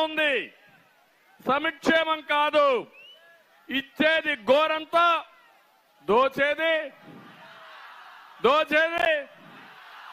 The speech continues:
కొండంతా. నేను అడుగుతున్నా, అన్నా క్యాంటీన్ ఏం తప్పు చేసింది ఆ జగన్ రెడ్డి? ఏం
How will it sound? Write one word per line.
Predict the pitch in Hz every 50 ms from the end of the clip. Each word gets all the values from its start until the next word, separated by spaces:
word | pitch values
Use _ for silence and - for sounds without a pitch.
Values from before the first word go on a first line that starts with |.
| -
కొండంతా. | 175 185 202 208 202 208 208 208 208 202 - 202 202 196 175 - _ _ _ _ _ _ _ _ _ _ _ _ _ - _ - - - _ _ _ _ _ _
నేను | - 240 277 302 302 294
అడుగుతున్నా, | 302 320 311 330 330 320 330 330 311 320 330 320 320 302 269 226 - - _ - - - - - - _ _ _ _ _ _ _ _ _ _ _ _ _ _ _ _ _ -
అన్నా | 147 170 196 226 240 262 269 277 254 -
క్యాంటీన్ | 233 226 220 220 196 208 196 190 196
ఏం | 214 202 -
తప్పు | 202 - - 180 170
చేసింది | 165 165 151 - 151 156 156 151 147
ఆ | 143 135 -
జగన్ | 143 143 165 170 165 151
రెడ్డి? | 147 139 143 175 220 277 302 - - - - - - - - - - - - - - - - - - - - - - - - - - - - - - - - - - - - - - - - - - - - - - - - - - - - - - - - - - - - - - - - - - - - - - - - - - - _ _ _ _ _ _ -
ఏం | - 262 294